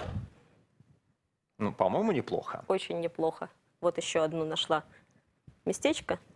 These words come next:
Speaker 2: куда как раз мы можем разместить вот такого веселого человечка пряничного. И бантик привяжем. И наша елка будет нас радовать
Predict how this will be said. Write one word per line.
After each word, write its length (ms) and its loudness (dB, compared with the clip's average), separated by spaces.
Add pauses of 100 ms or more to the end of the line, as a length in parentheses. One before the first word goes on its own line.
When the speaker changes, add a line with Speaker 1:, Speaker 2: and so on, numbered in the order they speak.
(240)
Speaker 2:
куда 300 0 (120)
как 180 -6
раз 200 0
мы 140 0
можем 300 2
разместить 640 2 (1600)
вот 160 -2
такого 320 4
веселого 500 4 (440)
человечка 560 -2 (140)
пряничного. 560 -2 (2500)
И 80 4
бантик 420 2 (180)
привяжем. 460 2 (720)
И 100 6
наша 280 4
елка 360 4
будет 360 4
нас 220 4
радовать 580 2